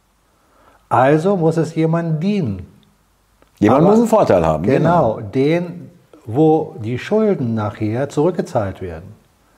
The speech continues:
Speaker 1: Und wo landen die Schulden? Da ist dann wieder die Verstrickung, ja, das ist der I B F, das ist die, das ist die Bank für internationalen, äh, Zahlungsausgleich, das sind
Speaker 2: Mhm.
Speaker 1: dann nach hinten
Speaker 2: Mhm.
Speaker 1: die Zentralbanken,
Speaker 2: Mhm.
Speaker 1: die ja das
Speaker 2: Mhm.
Speaker 1: Geld scheinbar herstellen.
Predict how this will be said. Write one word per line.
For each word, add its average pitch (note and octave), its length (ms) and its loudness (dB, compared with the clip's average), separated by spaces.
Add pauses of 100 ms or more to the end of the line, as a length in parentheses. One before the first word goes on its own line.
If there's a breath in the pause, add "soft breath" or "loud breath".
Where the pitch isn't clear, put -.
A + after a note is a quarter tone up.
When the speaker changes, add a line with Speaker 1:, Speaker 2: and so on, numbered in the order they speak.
(540 soft breath)
Speaker 1:
Und C3 220 2
wo C3 160 6
landen D3 720 2
die C#3 140 -4
Schulden? E3+ 400 0 (1080 soft breath)
Da C3 180 4
ist B2+ 160 0
dann D3+ 160 2
wieder D3 200 2
die C#3+ 120 -2
Verstrickung, D3 640 -2
ja, A#2+ 240 2
das B2 160 -2
ist B2+ 220 -6
der C3 80 -2
I B2 140 -6
B B2+ 140 -4
F, D#3 160 -2
das A#2+ 200 -4
ist B2 180 -6
die, A#2 160 -6
das A#2 220 -4
ist B2+ 160 -4
die B2+ 80 -2
Bank B2 320 -2
für A#2+ 420 -2
internationalen, A#2 1120 -2
äh, G#2 40 -8
Zahlungsausgleich, D3 960 0
das A#2 140 -4
sind C#3 140 2
Speaker 2:
Mhm. C#3 60 4
Speaker 1:
dann E3+ 140 6
nach G3 120 0
hinten C3+ 300 -2
Speaker 2:
Mhm. C#3+ 60 0
Speaker 1:
die D#3+ 60 4
Zentralbanken, C#3+ 760 -2
Speaker 2:
Mhm. D#3 60 -4
Speaker 1:
die B2 100 -6
ja C3 120 0
das D3+ 180 0
Speaker 2:
Mhm. F#3+ 40 -6
Speaker 1:
Geld A2+ 280 -4 (640 soft breath)
scheinbar A#2+ 440 0
herstellen. D3 720 -4